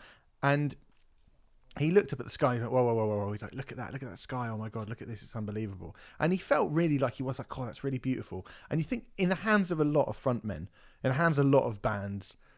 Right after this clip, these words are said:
they wouldn't do that. And if they did, it would feel like a line. It would feel a bit cheesy. But it didn't with Eddie Vedder. It didn't. It felt so fucking genuine. And I think that should be what all bands do. That's what you'd want from all bands. I mean,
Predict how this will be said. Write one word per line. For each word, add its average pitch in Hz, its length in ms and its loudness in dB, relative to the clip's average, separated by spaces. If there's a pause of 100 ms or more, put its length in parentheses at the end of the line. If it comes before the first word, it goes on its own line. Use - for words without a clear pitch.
(560)
they 151 100 4
wouldn't 156 300 4
do 139 200 4
that. 90 280 -8 (320)
And 127 160 0
if 123 100 -2
they 117 120 -2
did, 120 340 -2
it 123 120 -6
would 120 80 -8
feel 120 200 0
like 113 140 -4
a 113 60 -6
line. 95 340 -4
It 73 60 -12
would 104 80 -12
feel 113 220 -2
a - 20 0
bit 104 160 -6
cheesy. 101 460 -6 (260)
But - 100 -6
it 127 80 -8
didn't 131 220 2
with 101 100 -8
Eddie 98 180 -8
Vedder. 78 360 -12 (200)
It - 140 -14
didn't. 104 240 -4
It - 100 -16
felt - 280 -4
so 131 680 -2
fucking 113 440 -6
genuine. 101 540 -6
And 113 300 -6
I - 60 -6
think - 480 -4 (1400)
that 180 220 0
should - 440 -2
be 95 400 -8 (540)
what 123 220 -2
all 120 160 -2
bands 87 360 -10
do. 82 200 -12
That's - 180 -10
what - 100 -10
you'd 156 180 -6
want 120 180 -6
from 101 220 -8
all 101 160 -8
bands. 92 320 -10
I - 20 -6
mean, 131 220 -2